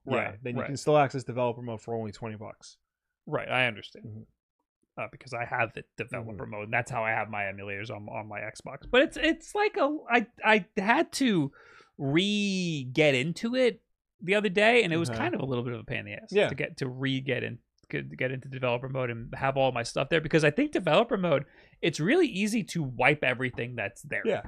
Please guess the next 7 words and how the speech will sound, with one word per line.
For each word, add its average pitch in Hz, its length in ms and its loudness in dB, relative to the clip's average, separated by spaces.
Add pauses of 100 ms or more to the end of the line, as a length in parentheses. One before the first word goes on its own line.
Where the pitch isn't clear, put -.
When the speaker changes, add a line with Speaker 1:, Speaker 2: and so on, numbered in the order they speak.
(160)
Speaker 2:
To 139 120 -4
just, 131 240 -10 (200)
c-, 165 120 -4 (120)
'cause 156 180 6
it's 135 180 -8 (160)
meant 156 580 0
for, 156 300 0